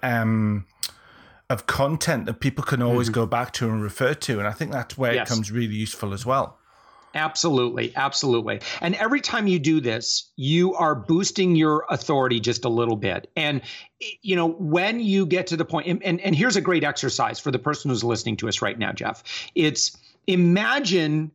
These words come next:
Speaker 2: and I really want you to do this, like, close your eyes unless you're driving, <laughs> and I want you to imagine what life is like when you have ten times the authority that you currently have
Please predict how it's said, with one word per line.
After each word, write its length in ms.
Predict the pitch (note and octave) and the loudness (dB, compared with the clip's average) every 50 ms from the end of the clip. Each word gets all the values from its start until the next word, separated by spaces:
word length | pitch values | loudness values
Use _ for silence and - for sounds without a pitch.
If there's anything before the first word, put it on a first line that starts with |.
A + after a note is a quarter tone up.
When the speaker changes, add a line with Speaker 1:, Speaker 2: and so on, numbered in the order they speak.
| _ _ - | _ _ -4
Speaker 2:
and 100 | E3 E3+ | 0 0
I 40 | |
really 300 | F3 E3 F3+ A3 B3+ B3+ | 2 4 4 4 4 4
want 220 | B3 B3 A#3+ - - | 2 2 0 0 0
you 80 | G3+ | 0
to 80 | D#3 D#3+ | 2 2
do 60 | B2 | 2
this, 240 | F#2+ - - - - | 0 -2 -8 -8 -6
like, 280 | C#3+ B2+ A2+ - _ _ | -4 -6 -6 -8 _ _
close 180 | - F3+ G3+ - | 0 0 2 2
your 100 | G#3 F#3 | 2 2
eyes 140 | F3 F3 | 2 0
unless 240 | D3+ E3 D#3 D#3 - | 0 0 0 0 -2
you're 80 | G3 E3 | -2 0
driving, 320 | D3 B2 A#2 A2+ C3+ D3+ - _ _ - - - | 0 0 0 -2 -6 -8 -10 _ _ -18 -18 -18
<laughs> 260 | - - G3 D#3+ - | -14 -12 -12 -8 -6
and 120 | - D#3+ | -2 -2
I 80 | E3+ F3 | 0 2
want 240 | F3 F#3+ G#3 - G#3 | 2 2 0 0 0
you 80 | A#3 | 0
to 100 | A3 G#3 | 0 0
imagine 840 | G3 F3 E3+ F3 E3+ E3+ F#3 F#3 C#3+ B2+ C#3+ C3 A#2+ B2 B2 B2+ - _ _ _ _ - | 2 2 0 0 0 0 -2 -2 -2 0 0 0 0 -2 -4 -6 -8 _ _ _ _ -6
what 340 | B2+ B2+ D#3 F3 F#3+ F#3 | -2 0 0 0 0 -2
life 340 | F3 D#3+ D#3+ E3 F3 - - | -2 0 0 0 -2 -4 -4
is 200 | F#3+ E3 - - | -4 -4 -4 -2
like 480 | C#3 C#3 C3 A#2+ A#2+ C#3 - - - _ _ _ _ _ _ _ _ - | 0 0 0 0 -2 -6 -10 -14 -20 _ _ _ _ _ _ _ _ -6
when 280 | - C#3 D3 C#3+ D3 | -4 -2 -2 0 0
you 240 | C#3 D3 E3+ G3 G#3 | 0 2 2 2 2
have 500 | F3+ D3+ C#3 C3+ C3 B2+ B2 B2 B2 - _ _ _ _ _ _ _ - | 2 2 2 2 2 2 0 0 -2 -6 _ _ _ _ _ _ _ -10
ten 600 | - - - - G3 G3+ G#3+ A3 A3 A3+ A3 - _ _ _ _ _ | -8 -6 -4 -2 -2 0 0 0 -2 -2 -4 -6 _ _ _ _ _
times 880 | - - - - F3 D#3 C#3+ C3+ B2 A#2 A2 A2 A2 - - - - - _ _ _ _ _ - | -8 -6 -2 0 0 0 0 0 -2 -4 -4 -6 -8 -8 -8 -8 -8 -10 _ _ _ _ _ -2
the 200 | A#2 C3+ D3+ D3+ | 0 2 2 2
authority 880 | C#3 - - F3+ F3 F3+ E3+ D3+ C#3 B2+ A#2 A2+ A2+ A2 A2+ A2 A2 - _ _ _ _ _ - | 2 0 0 2 2 4 4 4 2 2 2 4 4 2 2 0 -2 -8 _ _ _ _ _ -4
that 160 | C#3+ E3+ E3 | -4 -2 0
you 140 | F3+ D#3+ D#3 | 0 0 0
currently 600 | - - - A3 A#3+ A#3+ A#3 F3+ D#3 C#3+ C3 A#2+ | 0 0 0 2 2 2 2 0 0 2 2 2
have 440 | A2+ B2+ A#2+ A#2 A#2 B2 A#2 A#2 | 2 0 0 2 0 0 -2 -4